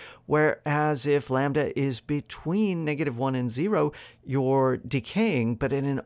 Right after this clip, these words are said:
alternating fashion. And that's kind of interesting. But in both cases,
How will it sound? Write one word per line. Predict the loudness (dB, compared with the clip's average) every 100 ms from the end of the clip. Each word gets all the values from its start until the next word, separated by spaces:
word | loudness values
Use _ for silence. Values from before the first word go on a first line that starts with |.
| _ -4
alternating | -4 -2 -2 -2 -4 -6
fashion. | -6 -6 -6 -10 -12 -16 _ _ _
And | -6
that's | -4 -4
kind | -4 -4
of | -2
interesting. | -2 -2 -4 -6 -8 -10 -12 -18 -20 -20 _ 0
But | 2
in | 2
both | 2 2 0
cases, | -2 -2 -2 -4